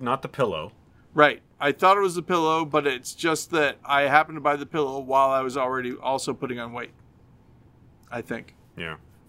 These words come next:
Speaker 2: But Jennifer says that, uh, I have stopped breathing in the night several times.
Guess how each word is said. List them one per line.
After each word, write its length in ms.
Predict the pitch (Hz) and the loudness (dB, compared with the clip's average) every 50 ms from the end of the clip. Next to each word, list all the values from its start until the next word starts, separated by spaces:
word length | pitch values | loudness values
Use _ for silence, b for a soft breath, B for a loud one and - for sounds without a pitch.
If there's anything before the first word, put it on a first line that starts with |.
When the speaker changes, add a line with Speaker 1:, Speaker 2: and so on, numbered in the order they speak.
| _ - | _ 2
Speaker 2:
But 300 | 165 165 165 - 147 131 | 4 4 4 2 0 -2
Jennifer 380 | 131 170 175 180 - 214 180 | -2 -2 -2 0 0 0 0
says 460 | - - 196 170 170 160 147 139 139 | 2 2 2 2 2 2 0 -2 -4
that, 440 | 127 139 143 139 135 135 127 120 - - - _ _ - | 0 2 4 4 4 4 4 2 -2 -8 -16 _ _ -10
uh, 360 | - 131 131 127 123 123 120 - | -4 0 2 2 4 2 2 2
I 160 | 139 143 156 | 4 4 4
have 140 | 160 151 - | 4 2 -4
stopped 340 | - - - 170 143 - 135 | -2 2 2 2 2 2 -2
breathing 360 | 156 165 165 139 135 127 123 | -4 -2 -2 -2 -4 -6 -6
in 120 | 123 123 | -8 -10
the 80 | 123 120 | -10 -8
night 280 | 123 120 120 117 117 - - - - | -6 -6 -6 -6 -8 -12 -18 -20 -10
several 300 | - - 151 127 123 120 | -4 -2 -2 -2 -2 -4
times. 520 | - 143 123 113 110 110 - - - - | -2 -2 -2 -2 -4 -8 -14 -16 -18 -18